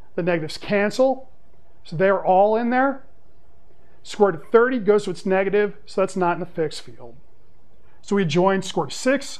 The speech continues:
square root of ten, square root of fifteen. But we note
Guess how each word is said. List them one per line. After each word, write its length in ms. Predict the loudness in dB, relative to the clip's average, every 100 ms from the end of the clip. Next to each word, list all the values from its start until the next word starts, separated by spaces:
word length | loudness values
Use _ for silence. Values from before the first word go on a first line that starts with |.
| -10
square 300 | -4 0 0
root 40 |
of 60 | 0
ten, 480 | -2 0 0 -4 -8
square 280 | -6 -2 -2
root 80 | -4
of 60 |
fifteen. 600 | -8 -8 -4 -2 0 -2 -6 -12 -12 -12 -12 -12 -12 -12 -6 0
But 140 | 2
we 100 | 4
note 480 | 4 6 4 0